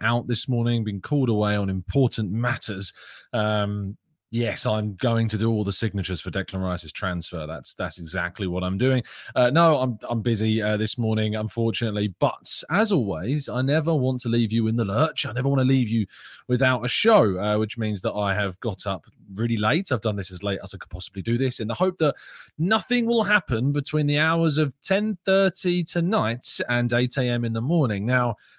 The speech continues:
as we all know, and especially with the existence of David Ornstein, that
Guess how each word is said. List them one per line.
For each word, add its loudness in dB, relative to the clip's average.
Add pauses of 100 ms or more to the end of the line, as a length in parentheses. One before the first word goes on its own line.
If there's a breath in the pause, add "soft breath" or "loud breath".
(120 soft breath)
as -6
we 2
all 4
know, 4
and 2
especially -2
with 0
the 2
existence -6
of -4
David 0
Ornstein, 2 (440 loud breath)
that 4